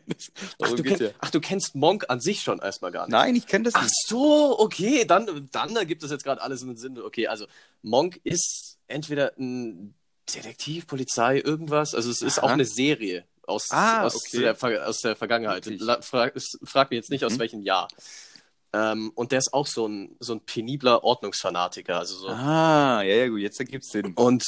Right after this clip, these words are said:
Speaker 2: ah, okay.
Speaker 1: Ah,
Speaker 2: Oh,
Speaker 1: ja, ja, klar.
Speaker 2: wow. That's, ah, okay.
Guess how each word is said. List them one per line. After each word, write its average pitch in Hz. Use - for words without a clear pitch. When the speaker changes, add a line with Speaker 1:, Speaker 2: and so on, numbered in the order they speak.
Speaker 2:
ah, 156
okay. 156
Speaker 1:
Ah, 123
Speaker 2:
Oh, -
Speaker 1:
ja, 113
ja, 104
klar. 143
Speaker 2:
wow. 110
That's, 117
ah, 113
okay. 143